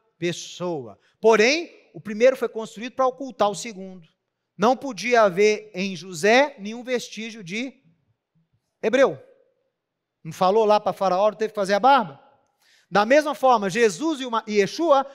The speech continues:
são a mesma pessoa. Porém, o primeiro foi construído para ocultar a identidade do segundo. Não podia haver em Jesus nenhum vestígio da origem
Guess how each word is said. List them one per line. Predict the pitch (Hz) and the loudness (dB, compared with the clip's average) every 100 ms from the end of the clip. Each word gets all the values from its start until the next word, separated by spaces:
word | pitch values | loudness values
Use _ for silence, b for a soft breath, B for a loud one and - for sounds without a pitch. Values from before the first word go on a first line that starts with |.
| B | B
são | - 262 262 | -2 0 2
a | 247 | 2
mesma | 247 311 294 | 4 2 2
pessoa. | 294 - 247 170 B B B | -4 0 2 0 B B B
Porém, | 220 233 285 | 2 2 0
o | 311 | -2
primeiro | 262 233 220 277 | -10 0 4 4
foi | 269 | 2
construído | 233 226 214 220 247 | -10 -12 -14 -14 -4
para | 247 | -2
ocultar | 240 285 262 - 214 | -2 -6 -6 0 0
a | |
identidade | 202 220 185 196 | 0 -8 -4 -4
do | - | -6
segundo. | 196 185 170 _ _ - | -16 -18 -20 _ _ -12
Não | 202 302 359 | 0 2 2
podia | 349 _ - 269 170 214 254 | -2 _ 2 2 2 0 2
haver | 220 170 202 | 4 4 0
em | 202 | -2
Jesus | 180 220 175 320 - - _ _ - | -4 -4 -4 -6 -8 -14 _ _ -4
nenhum | 226 247 285 | -2 -2 -6
vestígio | 269 277 - - 240 247 254 | -4 -4 -4 -10 -10 -10 0
da | 233 | 2
origem | 214 202 240 254 285 170 | 2 0 -4 -8 -12 -16